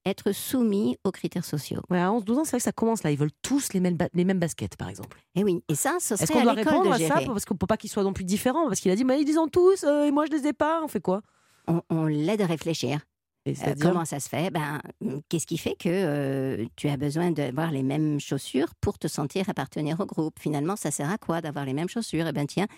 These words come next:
Speaker 1: regardons, euh, pour quelle raison est-ce que, euh, ah, mais oui, c'est vrai, regarde, euh, l'équipe de foot, ils ont, ils sont tous une même couleur. Oui, c'est pour dire qu'ils font partie de ce groupe. Donc, on l'aide à réfléchir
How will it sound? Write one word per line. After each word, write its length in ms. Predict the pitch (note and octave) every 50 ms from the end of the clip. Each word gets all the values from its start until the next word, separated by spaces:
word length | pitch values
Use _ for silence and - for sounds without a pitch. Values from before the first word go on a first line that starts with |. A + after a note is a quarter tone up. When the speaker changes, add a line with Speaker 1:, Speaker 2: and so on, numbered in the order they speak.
| - - - -
Speaker 1:
regardons, 680 | F3+ F#3+ F#3+ F#3+ B3 B3 A3+ F3 F3 E3 F3+ G3 F3+
euh, 80 | D3 C#3 D3 - - - _
pour 140 | - E3 -
quelle 140 | - C4+ C#4
raison 380 | C4+ C#4+ D4 B3+ A3+ A#3 B3 A3+
est-ce 180 | F3+ D#3 -
que, 120 | - - F3
euh, 360 | F#3 G#3 G3 E3+ D3+ D3+ D3+ -
ah, 80 | - A3+ D#4 F4+
mais 80 | A#3+ E3 -
oui, 80 | F4 A#4 C#5+
c'est 160 | - G#3 E3+
vrai, 100 | - F3 G3+
regarde, 120 | - B4+ - _ -
euh, 160 | E3+ D#3+ D#3+
l'équipe 380 | D#3 D3 E3 D#3+ - - G3 E3
de 100 | - D3
foot, 260 | C#3 - - D4+ G4+ -
ils 160 | - F3 D#3+ D3
ont, 120 | C#3 C3+
ils 100 | - -
sont 160 | - - C#3+
tous 240 | C3+ - - - -
une 80 | - E3+
même 180 | D#3+ D3+ D#3+
couleur. 360 | - - A#3 F3+ D3+ E3 F#3 E3+
Oui, 80 | G3+ B3
c'est 140 | - - -
pour 200 | - D#3 C#3 C#3+
dire 220 | C3 F3+ B3+ -
qu'ils 120 | - G3+
font 120 | - - E3
partie 260 | - D3 - - -
de 60 | -
ce 100 | - -
groupe. 220 | A#3+ G#3+ F#3 - - - - - - - -
Donc, 160 | G3+ G#3 -
on 100 | B3+ B3+
l'aide 260 | C4 C#4 D#4+ G#4 G4+
à 100 | C#4+ A3
réfléchir 760 | G#3 G3+ G3+ A3+ B3 C4 - - C4+ B3 A#3 - - - D4